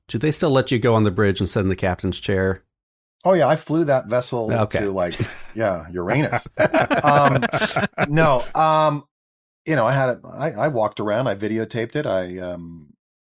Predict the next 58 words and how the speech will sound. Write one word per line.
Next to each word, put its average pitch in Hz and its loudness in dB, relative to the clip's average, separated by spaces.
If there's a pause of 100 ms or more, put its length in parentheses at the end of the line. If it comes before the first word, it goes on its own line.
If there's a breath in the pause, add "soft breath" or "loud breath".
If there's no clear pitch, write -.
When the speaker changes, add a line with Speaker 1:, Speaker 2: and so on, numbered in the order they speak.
(300)
Speaker 2:
I, 95 -14 (120)
I 92 -14
recorded 98 -6
it, - -2
and 120 -6
I 92 -4
walked 98 -2
all 101 -2
around. 104 -2
I 104 0
went 107 -2
to 104 -8
the 98 -4
different 98 -8
sets. 113 -4
I 110 -8
wanted 98 -6
to 92 -8
see 107 -6
it. 127 -6 (140)
Speaker 1:
Oh, 95 -2
good. 76 -4
Speaker 2:
And - -4
I'm 117 -4
trying 175 0
to 190 0
think, 185 -2
is 120 0
it 123 -6
close 147 -4
to 165 -8
where 165 -8
we 160 -6
did 147 -10
The 156 -8
Expanse? - -12 (840)
No, 110 2
it 117 -4
was 107 -2
a 104 -2
different, 107 -4 (120)
different 101 -10
city. 95 -6 (340)
Um, 98 4
Speaker 1:
Hmm. - -14 (160)
Speaker 2:
'cause 127 2
on 139 4
The 127 4
Expanse 147 2
as 101 -2
well, 107 4
I 110 4
would 101 -4
go 104 0
to 92 -4 (300)
see 110 -2
the 98 0
different 98 -4